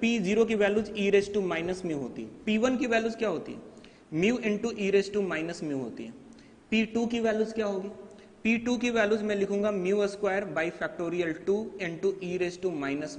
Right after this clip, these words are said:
mu। पी थ्री की वैल्यूज mu cube upon factorial three e raise to minus mu। पी फ़ोर की वैल्यूज mu to the power four upon factorial four e raise to minus mu।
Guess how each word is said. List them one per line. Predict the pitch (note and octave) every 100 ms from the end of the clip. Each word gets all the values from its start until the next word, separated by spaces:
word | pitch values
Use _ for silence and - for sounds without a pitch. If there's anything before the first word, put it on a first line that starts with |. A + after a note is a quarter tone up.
| C3
mu। | G#2+ - - - -
पी | A3 A3
थ्री | A3+ A3
की | A3+
वैल्यूज | G#3+ G#3 G#3 A3 - - - - - - D3+
mu | D#3 F3+ G3 F#3+
cube | G#3 A#3 A#3+ - F3+
upon | F3 F#3+ F#3 F#3 -
factorial | E3 E3 F3+ F3+ F#3 E3+ -
three | G3+ A3 A3+ -
e | F#3 F3+
raise | F3+
to | F#3 E3
minus | D3 D#3 E3 D3+
mu। | C#3 A2+ -
पी | G3+ G#3+ G#3+
फ़ोर | A3 G#3+
की | A3+
वैल्यूज | G#3 G3+ G#3+ - - - - - -
mu | D#3+ G#3+ A#3 A#3 -
to | G#3+ F#3
the | F#3 F#3+
power | E3 E3+ E3 - -
four | G3+ G3+ A3+ - - E3+
upon | G3 F3+ F3 E3+
factorial | D#3 F#3 F3+ G3 F#3+ F#3+
four | G#3 A3 G#3+
e | F#3+ F#3
raise | F3 G3
to | F3+ D#3+
minus | D3+ D#3+ -
mu। | C3+